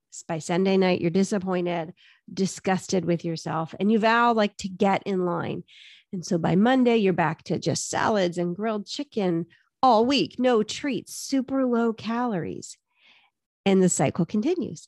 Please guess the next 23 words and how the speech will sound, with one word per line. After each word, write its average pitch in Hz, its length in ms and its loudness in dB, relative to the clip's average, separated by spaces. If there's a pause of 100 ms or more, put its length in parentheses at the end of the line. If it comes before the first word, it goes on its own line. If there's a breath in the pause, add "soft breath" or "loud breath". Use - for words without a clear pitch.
and 185 160 0
the 185 60 2
cycle 160 340 -6
continues 208 680 -10 (200)
weekend 175 760 -2
to 202 120 0
week, 170 360 4
weekend 160 580 -2
to - 120 -8
week. - 300 -10 (1500 loud breath)
All 185 160 2
right. 143 340 -2 (880)
So - 160 -8
the 185 100 -2
place - 460 -2
to - 100 -4
stop - 540 -2
this 180 200 2
cycle 247 640 2 (1500)
is 208 120 2
during 170 280 0
the 165 80 -2
week. - 280 -12